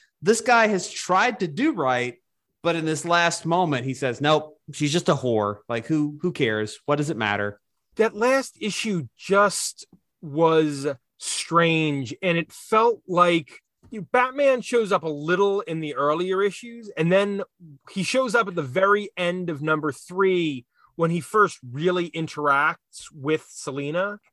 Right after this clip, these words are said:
Speaker 2: And so suddenly issue four is as much a Batman story as a Catwoman story. That was also a strange choice. There's a, a long scene in the middle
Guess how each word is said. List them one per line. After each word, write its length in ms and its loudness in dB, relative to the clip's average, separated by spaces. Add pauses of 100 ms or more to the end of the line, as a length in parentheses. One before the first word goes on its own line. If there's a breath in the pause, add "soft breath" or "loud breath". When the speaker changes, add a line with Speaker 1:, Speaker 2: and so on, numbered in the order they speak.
Speaker 2:
And 160 0
so 440 2
suddenly 460 0
issue 240 -4
four 500 2
is 300 -2 (140)
as 200 0
much 440 0
a 80 0
Batman 580 -2
story 560 -4
as 140 -6
a 40 -12
Catwoman 600 -4
story. 460 -20 (420)
That 240 0
was 140 -2
also 420 0
a 60 0
strange 720 -6
choice. 360 -8
There's 140 -10
a, 100 -6 (160)
a 60 -6
long 680 2
scene 720 -6 (520)
in 160 -2
the 60 0
middle 640 2